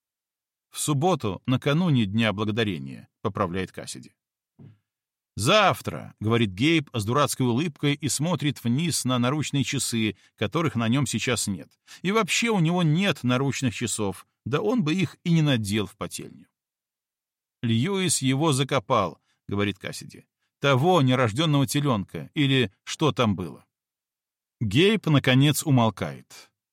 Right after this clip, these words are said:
«Та самая тощая недоолениха, которую он заставил нас тащить вверх по склону?» в конце концов спрашивает он. «Та, из-за которой нас поймал Дэнни?»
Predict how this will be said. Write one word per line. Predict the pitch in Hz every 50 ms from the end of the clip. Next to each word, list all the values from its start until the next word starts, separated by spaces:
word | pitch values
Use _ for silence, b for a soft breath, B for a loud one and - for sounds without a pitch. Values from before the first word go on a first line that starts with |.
| _ _ _ _ _ _ _ _ _ _ _ _ _ _
«Та | - 180 143 156 147
самая | - - 160 160 151 151 151 139 -
тощая | - 160 160 - - - - 139 139 135
недоолениха, | 135 135 131 131 135 135 127 131 131 135 156 208 190 - - 107 87 73 -
которую | - 95 - - 131 131 131 131 127 - -
он | - 131 135 131 123
заставил | 113 120 110 - - 135 143 139 127 117
нас | 117 127 135 - -
тащить | - 113 - - - 135 143 127 - 104
вверх | 101 123 151 143 -
по | - 120 104
склону?» | - - 117 139 196 196 143 92 - _ _ _ _ _ _ _ _ _ _ _ _ _
в | -
конце | - 113 104 - - 110
концов | 92 110 104 95 - - 113 101 -
спрашивает | - - 101 101 92 - - 101 95 _ -
он. | 85 67 - _ _ _ _ _ _ _ _ _ _ _ _ _ _ _ _ _ -
«Та, | 131 151 160 175
из-за | - 170 139 107 113 131
которой | - 131 113 - 147 165 160 151 131
нас | 117 127 151 139 -
поймал | - 127 110 107 120 139 143 123
Дэнни?» | 110 156 202 202 147 98 - -